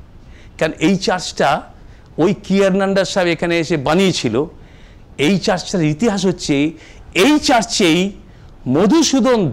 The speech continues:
দত্ত হয়েছিলেন মাইকেল মধুসূদন দত্ত। তাহলে চার্চটা ইম্পর্টেন্স নেই?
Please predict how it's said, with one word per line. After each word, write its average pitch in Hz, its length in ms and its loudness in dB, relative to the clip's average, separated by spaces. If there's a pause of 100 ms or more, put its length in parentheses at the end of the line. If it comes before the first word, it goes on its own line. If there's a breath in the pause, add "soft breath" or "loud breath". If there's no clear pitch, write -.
দত্ত 170 680 0 (1120)
হয়েছিলেন 143 720 -2 (520)
মাইকেল 160 760 0
মধুসূদন 120 760 -2
দত্ত। - 400 -16 (640)
তাহলে 120 160 -2
চার্চটা 131 360 -2
ইম্পর্টেন্স 196 420 -2
নেই? 339 160 -2